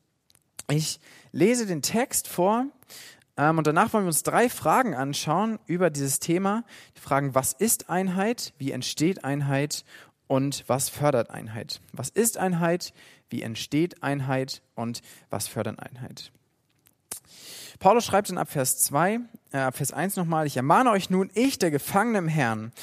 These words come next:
dass ihr würdig wandelt der Berufung, mit der ihr berufen worden seid. Mit aller Demut und Sanftmut,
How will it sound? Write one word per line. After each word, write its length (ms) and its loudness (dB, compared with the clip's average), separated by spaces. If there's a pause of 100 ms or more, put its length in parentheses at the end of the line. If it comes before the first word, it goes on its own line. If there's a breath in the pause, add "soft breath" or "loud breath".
(240 loud breath)
dass 200 2
ihr 160 -2
würdig 380 4
wandelt 520 2 (340)
der 120 0
Berufung, 560 2
mit 160 0
der 160 4
ihr 80 -2
berufen 420 -2
worden 240 0
seid. 380 -10 (340 loud breath)
Mit 160 -8
aller 220 4
Demut 680 2 (400 soft breath)
und 200 0
Sanftmut, 800 2